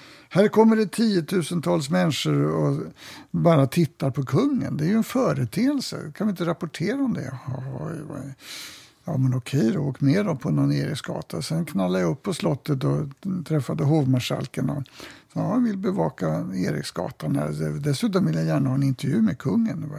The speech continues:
Han har ju knappt gett någon intervju, liksom. Jaha, hovmarskalken tittar på mig väldigt skeptiskt och så, "Men ja, du, det blir inte lätt för dig, grabben. Antingen får du alla dina kollegor på dig eller också får du alla gamla kärringar på Östermalm emot dig."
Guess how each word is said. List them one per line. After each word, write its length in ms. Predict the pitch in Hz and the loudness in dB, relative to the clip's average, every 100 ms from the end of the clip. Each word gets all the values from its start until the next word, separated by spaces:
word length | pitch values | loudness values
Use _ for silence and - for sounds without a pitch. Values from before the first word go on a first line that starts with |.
| 151 | -8
Han 120 | 147 | -6
har 80 | 147 | -8
ju 60 | 165 | -8
knappt 360 | 147 - - | -8 -8 -8
gett 200 | 151 - | -10 -4
någon 160 | 214 202 | 0 0
intervju, 400 | 202 170 180 - | 0 -2 -6 -6
liksom. 300 | - - 120 - - - - - - - | -10 -12 -14 -16 -20 -18 -18 -18 -18 -8
Jaha, 540 | - 120 117 151 139 147 151 | -4 -4 -2 0 0 -2 -2
hovmarskalken 760 | 135 143 139 131 139 143 - 127 | 0 0 0 -4 -6 -8 -10 -10
tittar 300 | 139 131 143 | -10 -10 -12
på 140 | 135 | -10
mig 380 | 120 - 143 147 | -12 -12 -12 -12
väldigt 340 | 147 139 - - | -10 -10 -12 -14
skeptiskt 680 | - 139 - - 139 - | -8 -8 -10 -12 -12 -12
och 80 | 131 | -12
så, 140 | 131 | -10
"Men 200 | 120 120 | -8 -6
ja, 200 | 131 151 | -6 -6
du, 340 | 156 147 143 127 - - - - | -4 -2 -2 -4 -8 -20 -20 -6
det 140 | - 165 | 4 6
blir 140 | 170 | 8
inte 300 | 202 160 254 | 8 6 6
lätt 340 | 208 196 175 - | 8 8 6 6
för 200 | 175 147 | 8 8
dig, 120 | 139 | 6
grabben. 460 | 139 - 151 - | 4 0 -4 -4
Antingen 460 | 160 151 156 170 214 | 0 0 2 4 4
får 200 | 180 226 | 6 6
du 140 | 226 233 | 8 6
alla 240 | 196 196 | 4 2
dina 280 | 190 196 190 | 0 -2 -2
kollegor 520 | - 196 147 151 175 | 0 2 4 4 4
på 240 | 160 156 | 4 2
dig 140 | 143 143 | 4 2
eller 120 | 143 | 2
också 200 | 135 135 | 0 -2
får 160 | 117 170 | -2 0
du 100 | 185 | 2
alla 180 | 175 | 2
gamla 340 | 170 175 175 170 | 2 0 0 0
kärringar 460 | - 139 147 78 | 0 0 0 -2
på 140 | 78 80 | -2 -4
Östermalm 600 | 82 - - - - - | -6 -4 -2 -2 -2 -4
emot 300 | - - - | -4 -6 -10
dig." 120 | 147 | -14